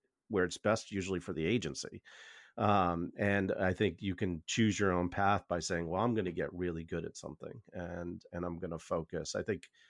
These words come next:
we're so filled with distractions and, you know, the, the busier you are and the,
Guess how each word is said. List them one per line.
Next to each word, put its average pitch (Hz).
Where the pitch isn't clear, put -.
we're 101
so 120
filled 110
with 95
distractions 87
and, 82
you 104
know, 87
the, 90
the 101
busier 92
you 87
are 87
and 82
the, 98